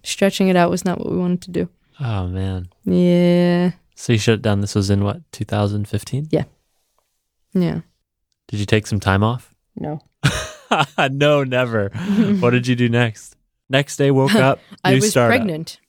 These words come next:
Speaker 2: Ah.
Speaker 1: Um, <laughs>
Speaker 2: No time off.
Speaker 1: I did. I took a little bit of time off. Um, you know, I, I had been toying with the idea of Iris in the spare time and, and working on some freelance clients,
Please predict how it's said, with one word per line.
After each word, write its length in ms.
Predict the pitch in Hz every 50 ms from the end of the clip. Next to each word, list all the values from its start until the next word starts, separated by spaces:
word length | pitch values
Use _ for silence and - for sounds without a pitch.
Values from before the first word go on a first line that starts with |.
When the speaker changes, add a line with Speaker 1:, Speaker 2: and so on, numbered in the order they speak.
| _ -
Speaker 2:
Ah. 840 | - 101 196 185 180 180 180 180 175 175 175 170 170 180 180 180 - 214 - -
Speaker 1:
Um, 240 | 240 220 254 220 - - _ _
<laughs> 160 | - - -
Speaker 2:
No 180 | 135 147 156
time 260 | 143 - 110 92 95 90
off. 100 | - - _ -
Speaker 1:
I 80 | 151 185
did. 300 | 165 156 - 165 165 -
I 60 | - 170
took 200 | - 214 208 202
a 40 |
little 140 | 202 190 185 175
bit 80 | 175
of 80 | 175 175
time 300 | - 165 160 160 160 160
off. 340 | 160 - 170 160 - - _
Um, 440 | - 165 165 165 165 165 165 165 175
you 80 | 170 165
know, 80 | 160
I, 220 | 160 160 165 170 - - -
I 40 | 185
had 120 | 190 190
been 240 | 185 196 185 185 180
toying 400 | - - 262 262 254 254 233 220
with 140 | 214 202 -
the 100 | 202 180
idea 320 | 175 175 170 180 175 170
of 60 | 175 170
Iris 680 | 170 165 160 160 160 165 170 - - - - - - -
in 60 | 190
the 60 | 180
spare 240 | 180 - - 170 175
time 280 | - - 175 170 170 170
and, 240 | 170 165 170 170 -
and 240 | - 175 175 170 175
working 320 | 175 180 175 - 180 175
on 380 | 170 170 165 165 165 165 165 -
some 260 | - - 170 165 170
freelance 480 | - - 170 170 175 170 170 180 175 -
clients, 760 | - - 175 170 170 165 165 170 175 - - - - - -